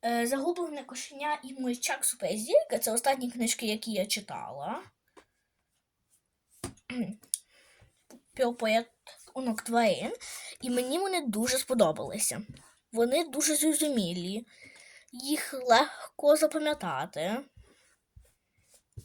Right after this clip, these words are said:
І я можу дати відгук для тих, хто дуже любить тварин. Вони ідеальні. Так, в мене ще є морська свинка.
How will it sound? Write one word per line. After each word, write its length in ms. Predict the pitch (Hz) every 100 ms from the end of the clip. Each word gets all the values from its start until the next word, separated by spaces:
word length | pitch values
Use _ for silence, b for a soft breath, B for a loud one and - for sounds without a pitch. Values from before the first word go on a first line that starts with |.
| - _ - b b b b b _ B B B B
І 260 | B B 277
я 120 | 370
можу 240 | 349 311 285
дати 260 | 254 254
відгук 720 | 220 175 185 175 185 - - -
для 160 | 240
тих, 260 | 269 226 196
хто 240 | - 233
дуже 420 | 196 175 226 196 185
любить 360 | 180 190 -
тварин. 400 | - 220 202 285 719 - _ _ _ _ _ -
Вони 160 | 233 320
ідеальні. 760 | 381 302 214 190 185 196 202 233 _ _ _ _ _ _ - _
Так, 220 | - 277 294
в 20 |
мене 220 | 302 294
ще 160 | - 302
є 80 |
морська 460 | 302 262 233 - 240
свинка. 720 | - 220 180 220 640 659 -